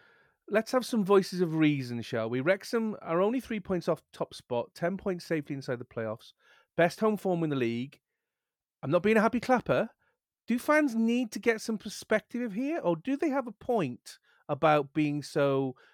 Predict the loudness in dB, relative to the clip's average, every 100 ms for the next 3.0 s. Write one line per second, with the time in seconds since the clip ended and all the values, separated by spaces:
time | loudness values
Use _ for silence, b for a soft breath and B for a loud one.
0 | b -10 -2 0 2 2 0 -2 -2 -2
1 | -4 -4 -6 -4 -6 -6 _ -8 -8 -8
2 | -14 _ _ -10 -10 -10 -12 -12 -14